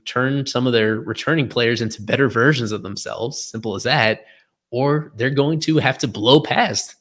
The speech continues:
this level of spending that they're accustomed to, even what they did last year, considering the holes that they still have to fill. The reality that players like Avisail Garcia, one of their highest paid players,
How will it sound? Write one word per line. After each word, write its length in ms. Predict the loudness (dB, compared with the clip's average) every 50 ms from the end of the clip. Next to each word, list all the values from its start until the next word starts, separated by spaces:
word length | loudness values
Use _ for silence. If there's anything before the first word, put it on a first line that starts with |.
| _
this 260 | -8 -6 -6 -6 -4 -2
level 420 | -2 -2 -2 -2 -4 -6 -6 -8 -10
of 120 | -10 -8
spending 480 | -6 -2 0 0 0 0 -2 -4 -6 -4
that 380 | -2 0 0 -2 -2 -6 _ _ _ _ _ _ _ _ _ _ _ _ _ -20 -20 _ _ _ _ _ _ _ _ -4
they're 220 | -2 0 2 2
accustomed 440 | 2 4 2 2 2 2 -2 -4 -4
to, 180 | -6 -8 -8 -6
even 240 | -4 -2 0 2
what 140 | 2 2 2
they 100 | 2 2
did 200 | 2 2 2 2
last 360 | 2 2 0 0 0 -4 -8
year, 240 | -10 -12 -12 -14 -16 _ -20 -20 -20 -20 _ _ -10
considering 380 | -8 -6 -4 -2 0 0 0
the 80 | 0 -2
holes 340 | -4 -2 -2 0 0 0 -2
that 120 | -4 -6
they 100 | -4 -4
still 240 | -4 -4 -4 -6 -4
have 180 | -4 -4 -4 -4
to 120 | -6 -8
fill. 400 | -4 -4 -4 -4 -4 -6 -10 -14 -18 -20 -20 -20 -20 -20 _ -6
The 160 | -4 -2 0
reality 600 | 2 4 4 4 4 4 2 2 2 0 0 -2 -4 -6
that 360 | -6 -6 -6 -6 -10 _ _ _ _ _ _ -8
players 320 | -4 -2 -2 0 0 0
like 160 | 0 0 0
Avisail 640 | 0 0 0 0 0 -2 0 2 2 2 2 2 2
Garcia, 640 | 2 2 2 2 0 0 2 4 4 2 2 -2 -6 -12 -20 _ _
one 100 | -8 -4
of 40 | -2
their 100 | -2 0
highest 280 | 2 2 0 0 0
paid 220 | -2 -2 -2 -2 -2
players, 480 | -2 0 0 0 0 0 -2 -4 -8